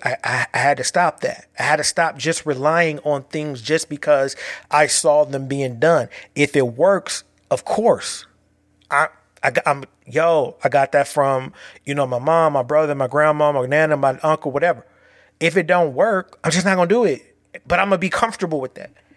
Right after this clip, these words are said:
right? When you make that decision of, "I'm gonna go my own way with this particular situation," you gotta be able to stand on that.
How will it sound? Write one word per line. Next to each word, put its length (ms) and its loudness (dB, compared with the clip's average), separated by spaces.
right? 360 0
When 140 -10
you 120 2
make 240 0
that 180 0
decision 500 -2
of, 500 0
"I'm 280 2
gonna 260 2
go 240 0
my 240 2
own 300 2
way 260 2
with 280 -2
this 180 2
particular 480 -2
situation," 760 0
you 80 -8
gotta 180 2
be 140 0
able 160 2
to 60 -2
stand 340 0
on 120 -6
that. 200 -14